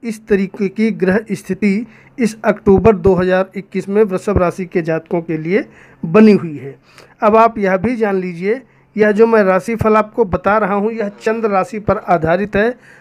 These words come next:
अगर आपको नहीं पता है कि आपकी चंद्र राशि क्या है, तो आप अपने प्रचलित नाम राशि के अनुसार इस राशिफल को सुन सकते हैं। बात करें अगर स्वास्थ्य की, तो पूरा माह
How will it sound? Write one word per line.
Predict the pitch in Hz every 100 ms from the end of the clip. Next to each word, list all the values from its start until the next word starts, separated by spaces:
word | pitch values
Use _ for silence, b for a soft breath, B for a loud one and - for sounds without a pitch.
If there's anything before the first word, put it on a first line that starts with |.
| b
अगर | 190 190
आपको | 190 185 202
नहीं | 175 170 214
पता | 214 208 185
है | 180
कि | 180
आपकी | 175 175 180
चंद्र | - 175 170
राशि | 165 156 165
क्या | 160 156
है, | 151 208 240 B B -
तो | 226
आप | - 202 214 214
अपने | 202 196
प्रचलित | 190 196 190 214 240
नाम | 196 180 175 220 226
राशि | 190 - 190
के | 190
अनुसार | 175 160 180 240 b b b -
इस | 247 220
राशिफल | 180 175 185 190 175
को | 175 - 247 - b b b -
सुन | 233 220
सकते | 202 - - 160
हैं। | 143 131 _ _ _ b b b b -
बात | 165 190 233 226
करें | 254 262 269
अगर | 233 208 247 262 -
स्वास्थ्य | - 214 247 254 226
की, | - 240
तो | 247
पूरा | 247 - 214 240
माह | 226 208 185